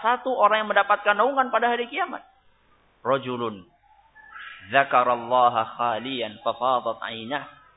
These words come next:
Orang yang salah satu golongan yang mendapatkan naungan dari Allah Tabaraka wa Ta'ala di padang mahsyar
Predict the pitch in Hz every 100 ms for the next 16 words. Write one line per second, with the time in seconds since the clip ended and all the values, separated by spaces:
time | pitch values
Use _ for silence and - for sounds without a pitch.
0 | _ _ _ _ - 110 143 156 160 151
1 | 160 175 190 180 180 190 214 196 185 190
2 | 233 226 208 202 220 233 226 220 180 139
3 | 139 170 - 240 233 196 190 214 220 208
4 | 202 208 202 254 233 208 190 175 202 226
5 | 226 226 - - 294 339